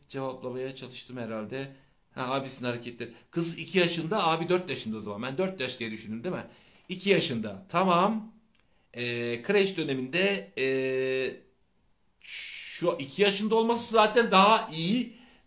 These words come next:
daha küçük. Yani bunları yapması çok normal. Çünkü o da daha ham, sosyalleşme anlamında ham, uyum anlamında ham. Dört yaşında da olsa, e, çok problem yoktu. İki yaşında çok normal. E, dediğim gibi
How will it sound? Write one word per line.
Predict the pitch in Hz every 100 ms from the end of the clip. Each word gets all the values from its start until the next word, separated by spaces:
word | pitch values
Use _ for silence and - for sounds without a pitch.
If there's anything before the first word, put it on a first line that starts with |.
| _ _ _ - -
daha | 123 202
küçük. | - - - - _ _ -
Yani | 120 120 120 113 - _ 110
bunları | 131 156 175
yapması | 202 190 226 -
çok | 143 165 170
normal. | 127 104 95 - _ _ _ _
Çünkü | - 143 180 180
o | 160
da | 185 147
daha | 123 117
ham, | 117 147 214 - -
sosyalleşme | - 113 113 127 127 135 175
anlamında | 175 180 180 175 175
ham, | 180 170
uyum | 113 135
anlamında | 165 165 170 175 165
ham. | 170 175 175 - - - _
Dört | 151 175 185
yaşında | 185 185 208
da | 190
olsa, | 147 139 - 123 107 -
e, | 120 110 107 107 104 98
çok | 143 -
problem | 123 110 110
yoktu. | 131 139 - 240 - - _ -
İki | - 220
yaşında | 208 196 190 233 202 -
çok | 226 247 175
normal. | 165 147 214 254 - - _ -
E, | 123
dediğim | 123 147 160 226 208
gibi | 170 208 208